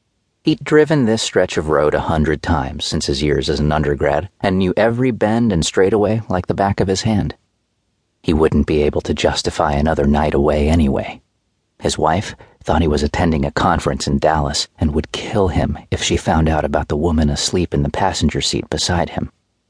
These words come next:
Ashley Gale was an intern at Halsey Pruitt and Klein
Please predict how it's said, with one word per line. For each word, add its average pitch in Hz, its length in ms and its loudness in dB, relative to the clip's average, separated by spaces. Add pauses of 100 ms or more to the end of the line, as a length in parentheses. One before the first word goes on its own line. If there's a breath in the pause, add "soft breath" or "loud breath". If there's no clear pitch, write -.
(640)
Ashley 90 400 0
Gale 76 480 2
was 78 180 0
an 76 80 0
intern 76 640 -2
at - 140 -4
Halsey 78 440 0
Pruitt 76 360 2
and 71 180 0
Klein 76 400 0